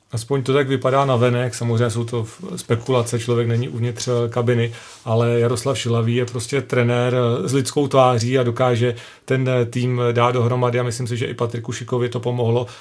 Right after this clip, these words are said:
předtím pod Karlem Jarolímem, eh, to očividně podle těch statistik, eh, tak, eh, nefungovalo. I se mi zdálo, že Patrik byl trošku takový, eh, zatažený a že i teď, eh, jak se prezentuje navenek, eh,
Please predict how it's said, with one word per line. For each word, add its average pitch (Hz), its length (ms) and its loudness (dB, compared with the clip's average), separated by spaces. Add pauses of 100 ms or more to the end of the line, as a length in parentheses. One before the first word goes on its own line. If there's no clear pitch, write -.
(260)
předtím 123 380 -2
pod 127 160 -4
Karlem 123 260 0
Jarolímem, 123 480 2
eh, 120 200 2
to - 120 -4
očividně 120 420 -2
podle 117 240 0
těch 117 140 -2
statistik, 117 520 -2
eh, 127 40 0 (160)
tak, 120 220 -2
eh, 127 120 0
nefungovalo. 120 800 0
I 117 40 -6
se 123 140 -8
mi 127 120 -6
zdálo, 117 260 0
že 123 100 -2
Patrik 113 320 -2
byl 120 180 0
trošku 117 340 -4
takový, 120 400 -2
eh, 117 1120 0
zatažený 127 720 2 (240)
a 117 60 -4
že 117 80 0
i 139 120 -2
teď, 127 320 0
eh, 135 60 4 (220)
jak 110 160 -6
se 131 120 -4
prezentuje 123 520 0
navenek, 123 560 0
eh, 127 40 0